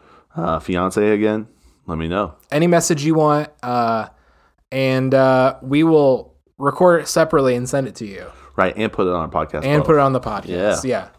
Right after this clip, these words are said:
Speaker 1: Yeah, 'cause then they can have, like, a public spot for it, too.
Speaker 2: Hit us up. A buck.
Speaker 1: A buck.
Speaker 2: One dollar.
Speaker 1: One dollar.
Speaker 2: And we will repeat whatever Christmas greetings,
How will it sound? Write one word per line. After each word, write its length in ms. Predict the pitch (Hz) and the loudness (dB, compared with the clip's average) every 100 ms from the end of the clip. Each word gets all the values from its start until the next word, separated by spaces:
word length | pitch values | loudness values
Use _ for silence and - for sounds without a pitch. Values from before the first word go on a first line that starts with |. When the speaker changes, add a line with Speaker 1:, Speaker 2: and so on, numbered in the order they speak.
| _ | _
Speaker 1:
Yeah, 180 | 92 90 | -6 -6
'cause 420 | 85 - - - | -6 -14 -20 -8
then 140 | 117 113 | -2 0
they 80 | 107 | 0
can 80 | 107 | -2
have, 120 | 92 | 0
like, 140 | 87 | -2
a 60 | 85 | -2
public 420 | - 90 82 80 - - - | -2 -2 -2 -4 -8 -20 -12
spot 360 | - 82 76 | -2 -2 -2
for 180 | 85 80 | -4 -4
it, 120 | 76 | -6
too. 100 | - | -4
Speaker 2:
Hit 120 | 82 147 | -2 -2
us 120 | 135 | 0
up. 280 | 127 95 - - | 0 -2 -10 -10
A 60 | 131 | -6
buck. 420 | 117 113 - - - | -2 -4 -4 -20 -14
Speaker 1:
A 60 | 87 | -8
buck. 320 | 80 90 80 | 0 2 0
Speaker 2:
One 380 | 117 123 151 165 | 0 2 2 4
dollar. 440 | 156 123 107 92 92 | 4 4 2 -2 -4
Speaker 1:
One 260 | 92 87 - | -6 -6 -4
dollar. 340 | 85 85 90 | -2 0 0
Speaker 2:
And 80 | 113 | 0
we 140 | 131 143 | -2 0
will 380 | 135 123 107 | 2 2 0
repeat 600 | 98 110 131 135 147 143 | -8 -4 -4 -2 -4 -4
whatever 320 | 117 131 127 117 | 0 0 2 0
Christmas 480 | - 131 - 127 | -2 -4 -4 -8
greetings, 520 | - 131 135 131 - | -4 -4 -2 -4 -8